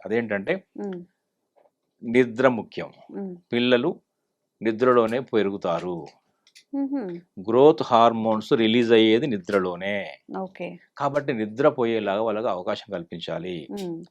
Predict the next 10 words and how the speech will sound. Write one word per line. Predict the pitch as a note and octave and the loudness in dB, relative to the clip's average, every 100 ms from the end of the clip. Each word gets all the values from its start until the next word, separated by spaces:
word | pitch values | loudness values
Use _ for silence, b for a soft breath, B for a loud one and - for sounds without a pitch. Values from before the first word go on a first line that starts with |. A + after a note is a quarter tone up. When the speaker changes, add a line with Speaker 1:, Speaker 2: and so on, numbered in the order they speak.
| - | -2
Speaker 1:
పన్నెండు, | A2+ A2+ G#2 | -2 -2 -4
ఒంటి | G2 G2 | -6 -4
గంట | F#2 F#2 | -4 -4
దాకా | F#2+ A#2+ A2+ | -4 -4 -4
క్లాస్ | - F#2+ F#2+ G2 | -4 -2 -2 -4
రూమ్, | F2+ F2+ F2 | -10 -10 -8
త-, | |
రాత్రి | F2+ F2 G2 - F#2+ | -4 0 0 0 -8
చ-, | E2 - - _ - | -8 -16 -20 _ -6
హోంవర్క్లు, | G2 G2+ G2 F#2 - F2 F2+ | -2 0 -2 -4 -8 -10 -10